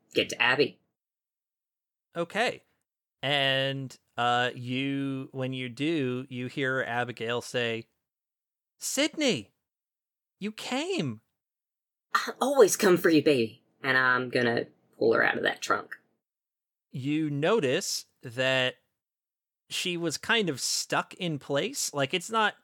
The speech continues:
Speaker 2: too difficult for you to, uh, do what you need to do to get her out, but not with any sort of, like, rope or anything, but it seems like there's an impression of, of ice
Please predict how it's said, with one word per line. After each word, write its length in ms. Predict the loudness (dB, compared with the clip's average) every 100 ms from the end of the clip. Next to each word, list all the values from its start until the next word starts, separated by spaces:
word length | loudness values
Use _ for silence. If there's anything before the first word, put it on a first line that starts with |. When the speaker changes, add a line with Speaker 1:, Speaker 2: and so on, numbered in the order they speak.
| _ -10
Speaker 2:
too 260 | -6 -6
difficult 560 | -2 -4 -4 -2 -2 -2
for 160 | -10 -8
you 280 | -6 -6
to, 640 | -6 -6 -6 -6 -8 -10 -10
uh, 360 | -8 -6 -8 -10 -8
do 120 | -8
what 80 | -6
you 100 | -6
need 200 | -6 -6
to 60 | -8
do 420 | -6 -4 -4 -6
to 340 | -6 -6 -4 -6
get 160 | -8
her 140 | -8 -2
out, 320 | 0 0 -4
but 300 | -4 -4 -4 -10 _ _ _ _
not 240 | -2 -2 0
with 180 | -2 0
any 240 | -4 -4
sort 240 | -4 -2 -2
of, 80 | 0
like, 260 | -2 -2 -8 -2
rope 320 | 0 0 -4 -10
or 440 | -2 0 0 0
anything, 540 | -2 -4 -4 -2 -2 -2
but 380 | 0 0 -2 _
it 160 | -6 -6
seems 560 | -8 -8 -8 -8 -10 -6
like 240 | -2 -2 0
there's 280 | 0 0
an 60 | -2
impression 600 | -2 -4 -4 -2 -2 -2
of, 320 | -2 -4 -6 -18 _ _ _ _ _ _ _ -8
of 160 | -8 -8 -4
ice 520 | -4 -2 -4 -4